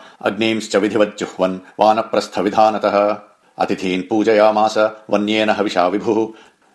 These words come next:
शिलोच्छवृत्तिमास्थाय शेषान्न कृतभोजनः। पूर्णम् वर्षसहस्रम् च एवम् वृत्तिरभून् नृपः अभ्यक्षः शरदस्त्रिंशत् आसीन्नियतवाङ्वनाः। ततश्च वायुभक्षोऽभूत् संवत्सरमतन्द्रितः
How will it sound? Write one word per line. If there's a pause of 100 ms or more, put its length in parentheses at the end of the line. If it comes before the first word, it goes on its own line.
शिलोच्छवृत्तिमास्थाय (260)
शेषान्न
कृतभोजनः। (520)
पूर्णम्
वर्षसहस्रम्
च (220)
एवम्
वृत्तिरभून्
नृपः (260)
अभ्यक्षः
शरदस्त्रिंशत्
आसीन्नियतवाङ्वनाः। (280)
ततश्च
वायुभक्षोऽभूत्
संवत्सरमतन्द्रितः